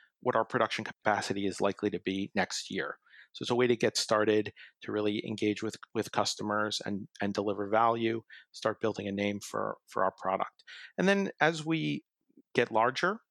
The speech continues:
then we can go after, uh, a bigger market, and that would be specialty aquaculture feed makers,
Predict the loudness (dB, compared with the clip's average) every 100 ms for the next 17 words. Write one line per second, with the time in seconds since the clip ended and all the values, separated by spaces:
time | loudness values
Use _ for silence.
0 | _ 0 2 0 0 0 0 -4 -4 -2
1 | -2 -2 -2 -2 -4 _ _ _ -4 -2
2 | 0 2 2 2 0 -2 0 0 0 -2
3 | -10 -18 -6 0 2 0 -2 0 0 2
4 | 2 0 -2 -2 2 4 4 2 -4 -4
5 | -6 -4 -2 -2 0 -2 -4 -4 -4